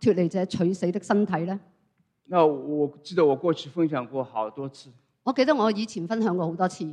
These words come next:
Speaker 2: 後來我太太也煩了。
Speaker 1: 後來我老婆都好煩。
Speaker 2: 說：“你為，為什麼每次用這個經文？”
Speaker 1: 點解每次都用呢句經文？
Speaker 2: 所以我今天也問，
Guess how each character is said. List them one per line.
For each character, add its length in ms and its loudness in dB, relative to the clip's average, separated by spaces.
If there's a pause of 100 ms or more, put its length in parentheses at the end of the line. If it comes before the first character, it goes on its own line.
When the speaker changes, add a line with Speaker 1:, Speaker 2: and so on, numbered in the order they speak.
(680)
Speaker 2:
後 220 6
來 120 12
我 120 8
太 180 8
太 100 12
也 80 10
煩 220 -4
了。 100 -10 (600)
Speaker 1:
後 60 0
來 200 4
我 180 4
老 180 4
婆 200 -6
都 240 -6
好 160 -12
煩。 100 -2
Speaker 2:
說 140 4
：“你 0 - (100)
為， 80 -10 (100)
為 100 -6
什 80 -2
麼 240 -2
每 260 4
次 200 -2
用 100 2
這 80 -4
個 80 0
經 180 -8
文？” 80 -18 (300)
Speaker 1:
點 100 -8
解 80 2 (240)
每 140 2
次 160 -8
都 80 -4
用 120 0
呢 100 -2
句 140 -2
經 300 -8
文？ 200 -10
Speaker 2:
所 160 -4
以 80 2
我 160 0
今 160 -10
天 80 -4
也 60 2
問， 280 0